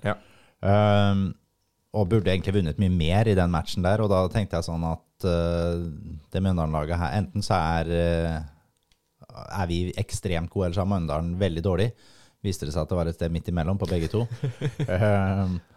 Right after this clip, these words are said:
Speaker 1: Og en en mot Moss før det da, bare så vi har
Speaker 2: Ja,
Speaker 1: nevnt
Speaker 2: en en
Speaker 1: det.
Speaker 2: mot Moss, og det var egentlig en kjempeskuffelse, ikke sant? Og det, da forventer man jo tre poeng, men som vi sa, møter Moss i starten av sesongen der på hjemmebane, og de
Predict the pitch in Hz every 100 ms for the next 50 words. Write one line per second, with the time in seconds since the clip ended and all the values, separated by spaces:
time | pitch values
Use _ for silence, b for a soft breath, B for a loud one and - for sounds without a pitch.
0 | - 95 120 110 95 95 92 95 - -
1 | 87 85 85 85 76 98 92 85 85 131
2 | 120 120 104 98 95 101 90 110 117 123
3 | 107 87 82 113 92 - - 87 - 78
4 | - 98 90 104 104 92 95 92 90 85
5 | 87 98 - 107 98 80 73 - 78 82
6 | 87 92 87 117 143 147 127 123 127 135
7 | 151 143 101 123 123 - 113 101 - 120
8 | 120 113 - - - 87 90 - 113 110
9 | 131 - 87 95 101 95 95 113 113 92
10 | 82 85 92 101 92